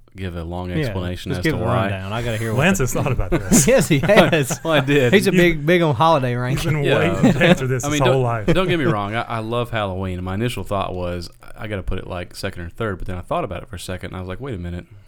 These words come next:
Speaker 1: It's gotta go beneath Christmas, Thanksgiving, Labor Day, and Memorial Day, because you don't get a day off from work for Halloween." If they threw that into it, it might change things,
Speaker 2: Hmm,
Speaker 1: but
Speaker 2: valid point.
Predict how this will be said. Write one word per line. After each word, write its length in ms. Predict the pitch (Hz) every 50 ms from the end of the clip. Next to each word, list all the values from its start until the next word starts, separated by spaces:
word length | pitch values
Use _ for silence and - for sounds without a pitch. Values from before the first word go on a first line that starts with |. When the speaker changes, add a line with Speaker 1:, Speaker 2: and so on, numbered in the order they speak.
| - - - - - - - - - - -
Speaker 1:
It's 140 | - 127 - -
gotta 200 | 123 131 135 123
go 480 | 101 101 101 98 95 95 95 92 - - - - _ - - - - -
beneath 460 | 95 98 92 98 98 92 - - -
Christmas, 400 | - - 117 120 - 113 107 -
Thanksgiving, 680 | - - 98 98 - - 98 92 90 92 90 87 82 -
Labor 300 | - 95 92 92 92 90
Day, 320 | 87 87 87 87 87 87 - - - - - - - - - - -
and 200 | 101 101 98 95
Memorial 320 | 95 104 135 160 123 92 85
Day, 160 | 87 87 87
because 480 | 85 87 - - 101 95 92 90 87 95
you 80 | 110
don't 160 | 123 127 110
get 120 | 95 101 101
a 60 | 95
day 200 | 87 98 98 98
off 200 | 98 101 98 -
from 140 | - 92 90
work 160 | 101 131 -
for 140 | - - 87
Halloween." 540 | 87 87 87 87 90 98 104 90 85 87 85
If 120 | 87 -
they 140 | - 156 190
threw 200 | 190 - 175 117
that 220 | 110 120 135 117
into 340 | 95 90 87 - - 90 87
it, 140 | 85 - -
it 140 | - 98 95
might 180 | 98 95 90 87
change 340 | - - 110 113 110 - -
things, 340 | - 82 82 82 85 82 113
Speaker 2:
Hmm, 80 | 123
Speaker 1:
but 160 | 113 95 92 95
Speaker 2:
valid 260 | 104 117 113 104 -
point. 280 | - 110 104 98 104